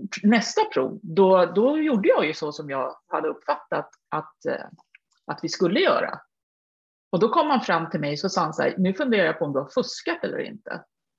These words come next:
Jag bara, "Oj." Det, det var jätte-, jättejobbigt. Eh, han bara, "Men jag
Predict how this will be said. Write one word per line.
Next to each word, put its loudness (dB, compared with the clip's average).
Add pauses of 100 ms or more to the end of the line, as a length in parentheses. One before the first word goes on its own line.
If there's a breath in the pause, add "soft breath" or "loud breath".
(120)
Jag -4
bara, -10 (300)
"Oj." -6 (340)
Det, -6
det -4
var 0
jätte-, -6
jättejobbigt. -4 (300)
Eh, -2 (600 loud breath)
han 2
bara, 2
"Men 2 (260)
jag 2